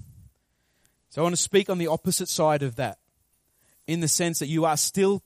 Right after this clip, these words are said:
new covenant arks. Because as we get a renew-, a mind renewal, and, and I, I haven't heard this anywhere.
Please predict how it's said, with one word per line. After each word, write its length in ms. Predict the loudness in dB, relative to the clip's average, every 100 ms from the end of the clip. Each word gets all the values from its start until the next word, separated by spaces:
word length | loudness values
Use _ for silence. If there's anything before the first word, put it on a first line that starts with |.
| -6
new 220 | -4 -4
covenant 440 | -2 -2 0 -4
arks. 520 | -4 -2 -4 -6 -12 -12 _ _ _ -8
Because 240 | -4 2
as 160 | 2 2
we 80 |
get 140 | 0 0
a 60 |
renew-, 240 | 0 0 -2
a 80 | -2
mind 320 | -2 0 -2
renewal, 380 | -2 -4 -4 -6 -10 -18 -10
and, 140 | -10 -8
and 120 | -4
I, 160 | 0 0
I 160 | 2 4
haven't 240 | 4 4
heard 300 | 4 4 2
this 400 | 2 2 0 -4 -4
anywhere. 440 | -4 0 0 -2